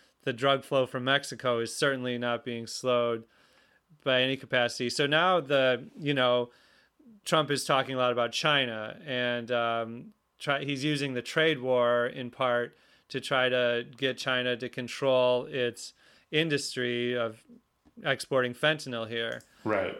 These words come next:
Speaker 1: And my concern is, you know, I, I went in, I went undercover and went to these Chinese drug labs.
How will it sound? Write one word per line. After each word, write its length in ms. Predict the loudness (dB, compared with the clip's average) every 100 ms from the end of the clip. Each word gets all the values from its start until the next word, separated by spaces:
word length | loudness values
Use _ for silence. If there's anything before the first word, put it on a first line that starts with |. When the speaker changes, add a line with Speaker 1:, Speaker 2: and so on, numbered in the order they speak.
| -4
Speaker 1:
And 520 | -2 2 0 0 -2
my 220 | 0 2
concern 600 | 0 -4 -2 0 0 0
is, 300 | 0 -2 -2
you 60 | 0
know, 160 | 4 4
I, 140 | 4
I 140 | 4 2
went 240 | 2 2
in, 240 | 0 -2
I 300 | -2 0 2
went 200 | 2 2
undercover 580 | 2 0 0 2 4 4
and 140 | 2 0
went 200 | -2 -4
to 100 | -4
these 240 | -4 -4
Chinese 560 | -2 -2 -2 -4 -8 -14 -18 -2
drug 320 | 2 2 2
labs. 680 | 0 0 0 -2 -4 -14